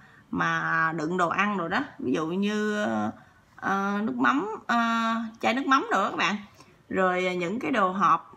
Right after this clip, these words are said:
những cái đồ hộp nè, sữa rồi đó, hộp sữa rồi nè, nè, hộp chút rồi đó.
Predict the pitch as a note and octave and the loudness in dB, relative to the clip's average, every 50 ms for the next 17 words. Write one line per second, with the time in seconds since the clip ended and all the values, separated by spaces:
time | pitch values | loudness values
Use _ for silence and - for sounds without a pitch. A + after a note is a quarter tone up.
0 | _ - - - F#3+ B3 D4+ C#3+ A3+ G3 F#3+ F#3+ F3+ D#3 D#3 D3+ - F3+ F3 F3 | _ -12 -8 -6 -4 -2 0 2 2 2 2 2 2 2 2 0 0 -2 -2 -2
1 | F3+ G3 - - - - - - - F#3+ D#3+ C#3+ C#3 A3 E4 F4+ A#3 F#3+ A3 B3 | -4 -6 -10 -12 -12 -12 -10 -4 -2 -2 0 0 2 0 2 2 2 2 2 2
2 | A3+ F3+ - - - F#3 D#3 E3 G#3 E4+ D#4+ G3+ F3 F3 F3+ E3+ - - - - | 2 0 0 0 -4 -2 0 0 0 0 0 0 -2 -2 -4 -6 -12 -10 -4 -2
3 | F3+ F3+ F#3+ - - - - - _ _ - F3 E3+ F3 - - - C4+ D4+ - | -2 -2 -2 -6 -14 -20 -20 -20 _ _ 2 2 2 2 -2 -2 0 0 0 0
4 | - - G#3 F#3 F#3 A3 | -2 -2 -2 0 2 0